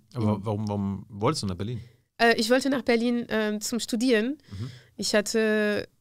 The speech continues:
Speaker 2: also ich war einundzwanzig oder so oder zweiundzwanzig, hatte in London studiert und hatte die Möglichkeit, durch meinen Studiengang, ähm, nach Deutschland zu kommen.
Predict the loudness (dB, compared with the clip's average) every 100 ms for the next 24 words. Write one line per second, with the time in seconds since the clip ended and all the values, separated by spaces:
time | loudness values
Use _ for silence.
0 | _ -8 -4 -2 -2 -2 -2 0 -2 -6
1 | -12 _ _ _ _ -8 -4 -4 -4 -2
2 | -4 -4 -4 -2 -2 0 0 -2 -4 -4
3 | -4 -2 0 2 4 2 0 0 -2 -4
4 | -10 -20 -20 -20 0 2 2 4 4 4
5 | 2 -2 _ _ 0 0 0 -2 -2 -4
6 | -6 -2 2 4 2 0 -2 -2 2 2
7 | 0 -4 -4 -2 -2 0 0 0 0 0
8 | 0 0 -2 -2 -2 0 -2 -2 -4 -2
9 | 0 0 0 0 -2 -8 -20 _ _ -4
10 | 0 0 0 -4 -4 -6 -10 _ _ _
11 | _ _ _ -20 -6 2 2 0 -8 -4
12 | 0 0 0 -2 -4 -2 -2 -2 -6